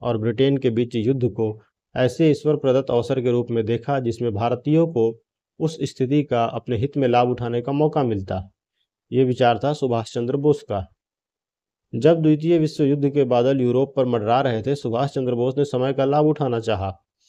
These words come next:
और ब्रिटेन तथा जर्मनी के युद्ध का लाभ आयरलैंड की इस पुरानी कहावत पर था, "इंग्लैंड की आवश्यकता आयरलैंड के लिए अवसर है।"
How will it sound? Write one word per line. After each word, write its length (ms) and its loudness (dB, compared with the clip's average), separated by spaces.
और 120 4
ब्रिटेन 380 2
तथा 200 2
जर्मनी 400 2
के 100 0
युद्ध 240 0
का 140 0
लाभ 400 0
आयरलैंड 560 0
की 80 -2
इस 120 -4
पुरानी 340 -2
कहावत 500 0
पर 100 0
था, 360 -6
"इंग्लैंड 460 4
की 80 0
आवश्यकता 440 0
आयरलैंड 420 0
के 100 0
लिए 160 2
अवसर 320 -2
है।" 160 -8